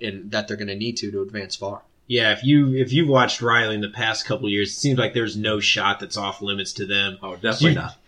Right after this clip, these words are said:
Speaker 2: as you
Speaker 3: Definitely
Speaker 2: said,
Speaker 3: not.
Speaker 2: it is,
Speaker 3: <laughs>
Speaker 2: it is Katie bar the door. We're gonna go. We're
Speaker 1: Yeah.
Speaker 2: gonna get it. If you got, if you think you got a shot, take it.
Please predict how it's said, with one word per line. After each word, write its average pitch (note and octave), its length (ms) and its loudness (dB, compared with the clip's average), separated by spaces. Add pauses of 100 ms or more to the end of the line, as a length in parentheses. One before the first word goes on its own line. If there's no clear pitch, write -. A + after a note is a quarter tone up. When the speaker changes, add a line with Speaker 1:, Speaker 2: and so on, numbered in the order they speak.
(160)
Speaker 2:
as B2+ 240 6
you F3+ 100 10
Speaker 3:
Definitely - 20 8
Speaker 2:
said, D3+ 260 10
Speaker 3:
not. D#3 80 12
Speaker 2:
it D#3+ 60 10
is, C#3 880 6
Speaker 3:
<laughs> - 20 -18
Speaker 2:
it D3 140 8
is C3 180 8
Katie E3 320 10
bar C#3+ 200 6
the C3 120 8
door. C3+ 520 10
We're C3+ 140 6
gonna B2+ 180 6
go. C3 280 12
We're B2 80 8
Speaker 1:
Yeah. C3 60 10
Speaker 2:
gonna B2+ 160 6
get C3 200 8
it. C3 80 8
If A#2+ 160 2
you C#3+ 100 8
got, C#3 220 6
if B2+ 80 -4
you C#3+ 140 6
think C#3 220 4
you D3 100 4
got C3+ 180 6
a B2+ 40 2
shot, C3 340 2
take C3 300 4
it. B2 260 2